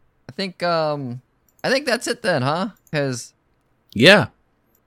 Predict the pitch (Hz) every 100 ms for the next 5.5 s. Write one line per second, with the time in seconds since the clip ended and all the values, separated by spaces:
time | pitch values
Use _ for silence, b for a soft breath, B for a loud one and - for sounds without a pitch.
0 | _ - _ _ - 127 127 135 151 151
1 | 165 151 151 156 151 135 - 117 107 -
2 | 156 208 208 185 160 147 - 98 90 -
3 | 117 123 139 - 139 135 135 123 117 110
4 | 117 120 113 113 120 104 120 104 - 120
5 | - - 95 90 -